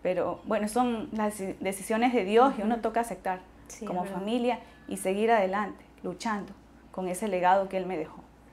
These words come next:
Speaker 2: Ujú. Y, y justamente ahí, en la cuestión política, él hasta el final de sus días le brindó su apoyo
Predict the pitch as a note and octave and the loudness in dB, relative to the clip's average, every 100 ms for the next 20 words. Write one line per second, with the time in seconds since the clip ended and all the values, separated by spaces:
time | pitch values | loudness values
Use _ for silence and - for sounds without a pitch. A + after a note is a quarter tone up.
0 | - C#4 - - - B3 G#3 A3+ G#3+ A#3+ | -6 -6 -6 -14 -10 -8 -4 0 2 4
1 | C4 A#3 A#3 G#3+ A#3+ A#3+ G#3 F#3+ F#3 F#3 | 4 4 4 4 4 2 0 0 -2 -4
2 | A3 A3 G#3 G3 G#3+ G#3+ G#3 G3 F3+ F3+ | -4 -4 -2 -2 -2 -4 -2 2 2 0
3 | - - G3 G3+ F#3+ F#3+ - - G3 F#3 | -8 -6 -2 -2 -4 -8 -8 -4 -4 -2
4 | F3+ F#3 - F#3+ G3 G#3+ G#3 F#3+ G#3+ A3+ | -4 -4 -6 -2 0 0 -2 -2 2 2
5 | A3+ - - F#3+ F3 F3 F3 F#3 F#3 - | 0 -8 -4 0 2 0 -4 -4 -4 0
6 | F3+ F3+ | 0 0